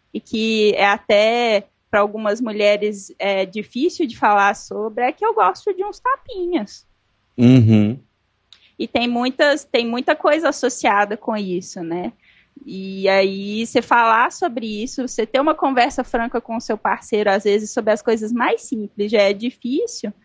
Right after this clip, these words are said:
Speaker 1: Sexo é uma coisa muito íntima. Às vezes a pessoa, é, se conhece, tem muitos anos, mas não se sente à vontade de falar sobre.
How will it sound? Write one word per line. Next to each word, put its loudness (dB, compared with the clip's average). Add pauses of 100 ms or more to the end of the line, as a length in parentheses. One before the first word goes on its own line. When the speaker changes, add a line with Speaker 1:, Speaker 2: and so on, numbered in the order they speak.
(300)
Speaker 1:
Sexo 0
é 2
uma 2
coisa 2
muito -2
íntima. 0
Às -2
vezes 2
a 2
pessoa, 2 (520)
é, -2
se -12
conhece, 0
tem -6
muitos -6
anos, 0
mas 0
não 0
se -6
sente -6
à -2
vontade -2
de -6
falar 0
sobre. -10